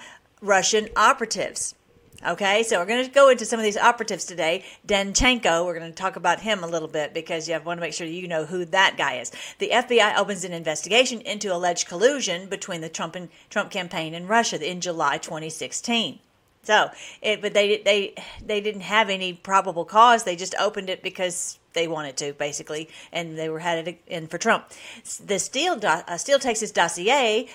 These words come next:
later described by the then, uh, uh, F B I Director James Comey as salacious. He described it as salacious and unverified to the F B I. <laughs> Um, that, oh, I'm sorry, that, that Comey,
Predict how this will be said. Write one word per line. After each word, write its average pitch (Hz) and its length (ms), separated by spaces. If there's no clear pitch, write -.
later 165 240
described 160 480
by 156 100
the 160 140
then, 165 400
uh, 151 320
uh, - 100
F 185 200
B 185 100
I 170 100
Director 160 480
James 156 340
Comey 254 280
as 170 260
salacious. 214 1000
He 190 100
described 180 400
it 175 40
as 165 120
salacious 214 640
and 175 180
unverified 190 1200
to 240 300
the 202 180
F 151 220
B 185 180
I. 226 280
<laughs> 214 120
Um, 143 360
that, 196 360
oh, 214 140
I'm 202 60
sorry, 170 240
that, 190 240
that 208 160
Comey, 226 400